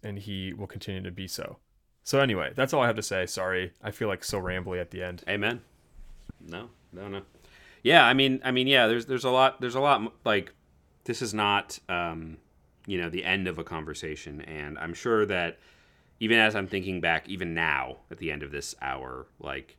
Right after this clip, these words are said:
Speaker 2: there are things I'd probably phrase differently or, or wanna think more about or, or whatever, but, um, I think it's just, it's just, it's interesting to look at, um, heresy, you know, as,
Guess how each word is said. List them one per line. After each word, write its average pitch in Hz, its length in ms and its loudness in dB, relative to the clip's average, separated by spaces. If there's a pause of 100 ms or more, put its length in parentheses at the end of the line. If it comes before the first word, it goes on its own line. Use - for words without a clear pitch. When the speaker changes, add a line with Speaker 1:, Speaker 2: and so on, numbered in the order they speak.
(600)
Speaker 2:
there 76 120 -8
are 69 40 -10
things 78 280 -10
I'd 71 100 -12
probably 78 220 -6
phrase 78 340 -6
differently 76 580 -8
or, 71 220 -8
or 71 140 -10
wanna 78 240 -6
think - 260 -12
more 76 180 -6
about 69 380 -4
or, 67 140 -8
or 71 260 -10
whatever, 76 420 -6
but, 71 280 -10
um, 65 320 -10 (400)
I 104 60 -2
think 156 180 4
it's 127 80 6
just, 113 200 -2
it's 104 160 0
just, - 380 -4
it's 101 160 -2
interesting 104 500 -4
to 90 160 -8
look 85 380 -4
at, 76 420 -2 (500)
um, 71 500 -2 (320)
heresy, 80 960 -4 (800)
you 90 140 -8
know, 76 140 -8 (100)
as, 87 400 0